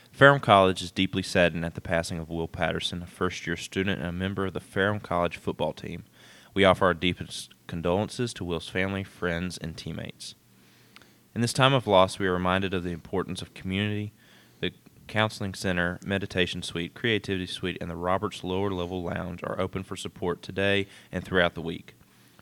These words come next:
Students of Ferrum College can also reach out to any residential life staff, members of the Office of Student Life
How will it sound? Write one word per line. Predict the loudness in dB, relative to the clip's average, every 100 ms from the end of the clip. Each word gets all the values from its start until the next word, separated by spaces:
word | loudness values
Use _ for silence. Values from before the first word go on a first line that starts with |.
| _ _ -14
Students | 2 4 4 2
of | -2
Ferrum | 2 2 0
College | -2 -2 -2
can | 0 2
also | 2 2
reach | -2 0 4
out | 2 2
to | -2
any | 0
residential | 0 -2 -4 -8 -6 -2
life | -2 -2
staff, | -2 -2 -2 -6 -20 -20 -20 _ _ _ _ _ _ _ _ -14 0
members | 2 2 0
of | -2
the | 2
Office | 2 2 -2 -10
of | -8
Student | -4 -2 -2
Life | 0 0 -2